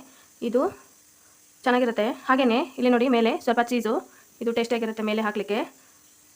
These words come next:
ಹಾಗೆ ಕೂಡ ಕಡಿಮೆ ಇಂಗ್ರೀಡಿಯೆಂಟ್ಸು, ಕ್ವಿಕ್ ಆಗುತ್ತೆ, ಹೆಲ್ತಿಯಾಗಿ ಕೂಡ ಇರುತ್ತೆ. ಆನಿಯನ್ ತಗೊಂಡಿದ್ದೇನೆ, ಚಿಕ್ಕ ಚಿಕ್ಕದಾಗಿ ಕಟ್ ಮಾಡಿ ಇಟ್ಕೊಂಡಿದ್ದೇನೆ. ಹಾಗೆ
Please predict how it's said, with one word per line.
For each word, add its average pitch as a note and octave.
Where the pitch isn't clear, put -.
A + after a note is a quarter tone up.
ಹಾಗೆ C#4+
ಕೂಡ B3
ಕಡಿಮೆ D#4+
ಇಂಗ್ರೀಡಿಯೆಂಟ್ಸು, B3+
ಕ್ವಿಕ್ -
ಆಗುತ್ತೆ, B3+
ಹೆಲ್ತಿಯಾಗಿ B3+
ಕೂಡ B3
ಇರುತ್ತೆ. A3
ಆನಿಯನ್ C4
ತಗೊಂಡಿದ್ದೇನೆ, A#3
ಚಿಕ್ಕ -
ಚಿಕ್ಕದಾಗಿ B3+
ಕಟ್ C4
ಮಾಡಿ B3
ಇಟ್ಕೊಂಡಿದ್ದೇನೆ. A3
ಹಾಗೆ C4